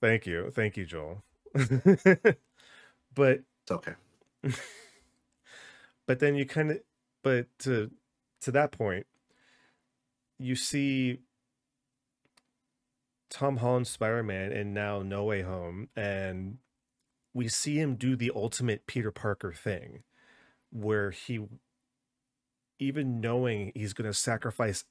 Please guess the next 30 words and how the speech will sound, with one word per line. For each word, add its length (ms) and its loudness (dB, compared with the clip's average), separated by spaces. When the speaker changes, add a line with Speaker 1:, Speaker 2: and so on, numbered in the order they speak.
Speaker 1:
everything 540 -2
in 80 -2
his 160 -6
life, 520 -6
he's 260 -4
doing 300 2
it 60 -2
because 280 -2
he 120 -2
knows 260 0
it's 140 -2
the 100 -2
right 240 -4
thing 160 -4
to 100 -8
do, 480 -8
and 400 -6
it's 180 -4
what 160 -2
he 80 -4
has 320 -4
to 100 -8
do. 280 -10
And 360 -6
I 100 0
feel 180 0
like 180 2
at 180 -4
that 260 0
moment, 360 -4